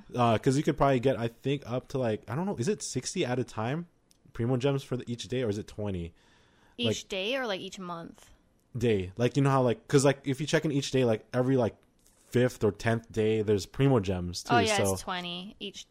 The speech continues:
Speaker 1: So I think in total it's sixty per
Speaker 2: Yeah,
Speaker 1: month.
Speaker 2: mm-hmm.
Speaker 1: So you're, you're missing out on sixty free Primo Gems per month if you haven't, uh, logged in, and you, you just use your regular Genshin Impact, I think, login and everything.
Speaker 2: Yeah.
Speaker 1: And
Speaker 2: It's an app.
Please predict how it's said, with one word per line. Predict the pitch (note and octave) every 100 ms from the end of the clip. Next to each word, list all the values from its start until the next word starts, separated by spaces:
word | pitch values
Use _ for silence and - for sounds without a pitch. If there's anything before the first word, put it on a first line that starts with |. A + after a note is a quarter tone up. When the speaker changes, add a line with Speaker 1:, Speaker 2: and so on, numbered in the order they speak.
| _ _
Speaker 1:
So | - D#3+
I | C#3+
think | F3+
in | A#2+ A2+
total | - D3 A2
it's | -
sixty | - C3 -
per | A2+ A2+
Speaker 2:
Yeah, | G#2+
Speaker 1:
month. | A2 G2 G3+ -
Speaker 2:
mm-hmm. | A3+ G3
Speaker 1:
So | C3
you're, | D3 D#3
you're | D3+ C3+
missing | C#3+ D#3 D#3 C#3+
out | C#3
on | B2
sixty | - C#3 - C3
free | - C3 B2 A#2+ - _ -
Primo | F3
Gems | C3 A#2+ A#2
per | A#2
month | A#2+ A2+
if | A2+ A#2+
you |
haven't, | B2 A2 G#2 -
uh, | G#2+ G2+ G2
logged | A#2+ B2 B2
in, | C3 A2+
and | G#2 - - - _
you, | E3
you | F3 F3
just | F#3+ G3+ D#3+
use | D3
your | C3+
regular | B2 A#2+ G#2+
Genshin | A2 A2+ A2
Impact, | G#2+ A2+ G#2+ G#2 - _ -
I | A2
think, | - G#2+
login | G2+ G2+ G2 G#2
and | G2+
everything. | G2 G2+ - G#2 A#3
Speaker 2:
Yeah. | G3 E3 G3 _ _ _ _ _ _ _
Speaker 1:
And | B2 B2+ A#2+
Speaker 2:
It's | G#2
an | C4 -
app. | F#3 G3 -